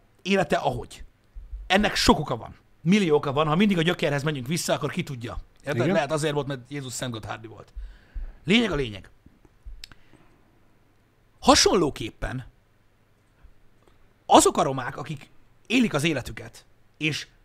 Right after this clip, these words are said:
Speaker 1: úgymond jogtalanul előítéletesek velük szembe az emberek, mert ők normálisan élnek, ugyanúgy rajtuk van a nyomás azok miatt, az emberek miatt, akik miatt kialakulnak az előítéletek.
Speaker 2: Igen.
Speaker 1: És ők ugyanúgy,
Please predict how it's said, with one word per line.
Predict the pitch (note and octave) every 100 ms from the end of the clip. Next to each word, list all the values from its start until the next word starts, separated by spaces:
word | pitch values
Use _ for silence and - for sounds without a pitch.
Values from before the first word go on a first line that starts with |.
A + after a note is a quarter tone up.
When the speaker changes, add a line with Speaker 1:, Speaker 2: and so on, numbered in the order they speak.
| _ _
Speaker 1:
úgymond | F3 E3 E3+
jogtalanul | E3+ G#3 A3 E3+ C#3+ C3
előítéletesek | C3 B2 B2 B2+ A#2 A#2 A#2+
velük | C3+ A#2
szembe | C#3 B2
az | A2+ A2
emberek, | G2+ G#2 A#2+ - _ -
mert | B2+
ők | A#2+
normálisan | D#3+ C3+ A2+ A2
élnek, | G#2 G2+ C#3 - - -
ugyanúgy | E4+ F4+ F#3+ D3+ B2 - - - _ _ _ _ _ -
rajtuk | E3 F#3+ D3+ E3
van | E3
a |
nyomás | D#3 F#3 D#3 G#2+ - - - _ _ _ _ _ - - -
azok | F3+ F3+ G3+
miatt, | F#3+ D#3
az | D3
emberek | F3 D3+ B2+
miatt, | C#3 C#3+ E3+ - - _ _ _ _
akik | F3 F#3+ G3
miatt | B3 G3+
kialakulnak | A3+ D#3+ C3+ C#3+ C3
az | B2
előítéletek. | G#2+ F2+ F#2+ - - - _ _ _ _
Speaker 2:
Igen. | - F#2+ G#2 _ _ _ _ _ _
Speaker 1:
És | - E3+
ők | A3+
ugyanúgy, | A4 G4+ G3+ E3+ -